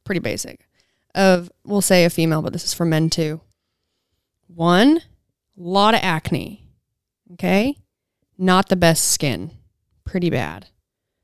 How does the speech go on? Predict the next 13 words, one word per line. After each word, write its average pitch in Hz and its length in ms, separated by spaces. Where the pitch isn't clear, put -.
On, 175 180
on 175 200
your 170 100
body 156 560
too. - 320
Um, 165 480
usually 226 1040
you'll 214 200
start 214 300
to 220 60
get, 214 120
like, 202 140
a, 190 160